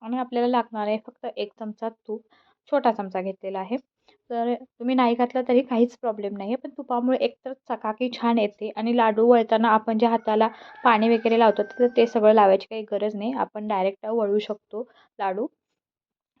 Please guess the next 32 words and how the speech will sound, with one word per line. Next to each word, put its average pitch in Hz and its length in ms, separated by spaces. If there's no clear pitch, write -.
तर 233 140
ते 233 80
एक 226 160
काम 214 160
सोपं 233 360
होतं 202 240
आणि 269 220
टेस्ट 247 260
देखील 247 300
छान 202 240
येते. 180 280
आता 214 200
आपल्याला 240 320
ह्याच्यामध्ये 247 480
सगळा 233 280
गूळ 226 240
घालून 226 320
घ्यायचा 202 280
आहे 185 240
आणि 226 120
गूळ 247 280
घेतानाच 254 580
तुम्हाला 240 260
किसून 262 300
घ्यायचा 247 300
आहे, 220 80
जेणेकरून 226 640
मेल्ट 233 280
होत 226 200
यायला 208 360
मदत 220 400
होईल. 262 260